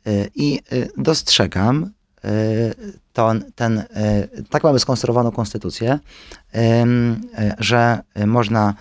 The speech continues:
łączyć, e, tą władzę ustawodawczą z, e, em, wykonawczą, czyli być posłem i, e, być w rządzie. Ma to swoje plusy i, e, minusy. I dostrzegam oczywiście również, e,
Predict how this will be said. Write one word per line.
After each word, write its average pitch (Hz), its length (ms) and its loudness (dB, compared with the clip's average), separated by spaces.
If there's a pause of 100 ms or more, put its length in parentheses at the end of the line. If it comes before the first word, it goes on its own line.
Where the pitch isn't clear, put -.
(760)
łączyć, 113 800 0
e, 101 240 0
tą 101 220 -2
władzę 98 260 0
ustawodawczą 101 680 -2
z, - 220 -4
e, 95 40 0 (340)
em, 92 1000 -2
wykonawczą, 101 500 -2
czyli 90 220 -6
być 92 240 -6
posłem 92 420 -8 (140)
i, 90 360 -6
e, 90 280 -4
być 98 280 -8
w - 60 -14
rządzie. 110 300 -2
Ma 170 100 4
to 160 120 -2
swoje 131 260 0
plusy 113 380 -2
i, 104 260 2 (480)
e, 107 340 0
minusy. 104 420 -2
I 190 40 4
dostrzegam 165 400 2
oczywiście 143 360 -6
również, 123 600 -4 (180)
e, 117 460 2